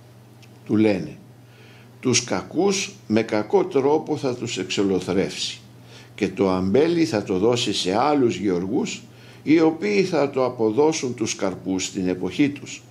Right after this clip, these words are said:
Και ο Ιησούς τους λέει:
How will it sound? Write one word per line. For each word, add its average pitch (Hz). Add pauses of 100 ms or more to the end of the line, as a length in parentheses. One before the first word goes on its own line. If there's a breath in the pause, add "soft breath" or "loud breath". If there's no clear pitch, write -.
(1900 loud breath)
Και 151
ο 139
Ιησούς 120 (760)
τους 98
λέει: 98